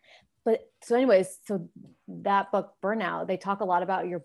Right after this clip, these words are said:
your body needs to feel like you're safe. So we, we could tell ourselves mentally,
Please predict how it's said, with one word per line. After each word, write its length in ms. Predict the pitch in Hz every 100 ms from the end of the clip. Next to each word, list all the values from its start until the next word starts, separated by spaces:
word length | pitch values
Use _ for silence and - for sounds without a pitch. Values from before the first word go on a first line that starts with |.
| -
your 140 | 202
body 380 | 202 180 185 214
needs 220 | 190 180 -
to 80 |
feel 220 | 180 - 175
like 180 | 170
you're 100 | 165
safe. 400 | 180 - - 202
So 220 | - 196 180
we, 280 | 185 190 -
we 100 | 208
could 120 | 233
tell 140 | 202 190
ourselves 440 | 180 - 180 165
mentally, 640 | 175 208 208 185 175 170